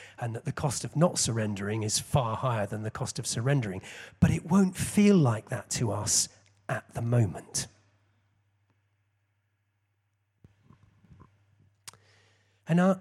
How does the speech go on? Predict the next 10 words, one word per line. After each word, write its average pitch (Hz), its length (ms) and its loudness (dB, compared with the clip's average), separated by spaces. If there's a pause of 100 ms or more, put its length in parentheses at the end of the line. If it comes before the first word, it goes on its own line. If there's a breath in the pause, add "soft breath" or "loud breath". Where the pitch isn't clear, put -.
I 202 240 2
don't 196 360 -4
know 165 240 6
what 127 640 -2 (1300)
the 127 100 -6
challenge 143 640 2
of 127 100 -6
the 123 100 -6
Holy 135 340 -2
Spirit 120 600 -4